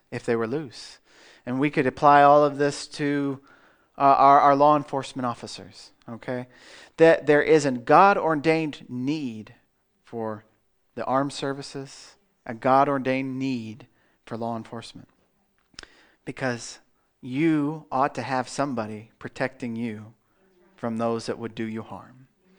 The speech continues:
Whether they're, you know, he's saying they don't bear the sword in vain. Look,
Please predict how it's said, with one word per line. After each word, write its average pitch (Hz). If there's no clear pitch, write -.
Whether 113
they're, 117
you 117
know, 113
he's 131
saying 139
they 135
don't 151
bear 151
the 139
sword 139
in 131
vain. 139
Look, 135